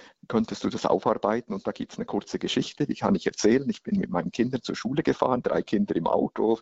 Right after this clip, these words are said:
Grundschule, fahre los und plötzlich kommt eine, so eine Trauer, ein Weinen über mich, über den Verlust,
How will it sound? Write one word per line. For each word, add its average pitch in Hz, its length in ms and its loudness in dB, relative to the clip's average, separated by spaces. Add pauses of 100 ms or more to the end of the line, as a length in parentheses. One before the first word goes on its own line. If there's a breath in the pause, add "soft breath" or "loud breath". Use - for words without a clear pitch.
(140)
Grundschule, 110 600 2
fahre 92 300 0
los 104 380 2
und 104 160 -8
plötzlich - 560 -4 (400 loud breath)
kommt 107 260 0
eine, 104 240 2
so - 140 0
eine - 160 0
Trauer, 120 380 2
ein 104 180 -2
Weinen 117 380 -2
über - 260 -4
mich, 107 420 2 (420 loud breath)
über 110 260 0
den 110 180 4
Verlust, - 600 2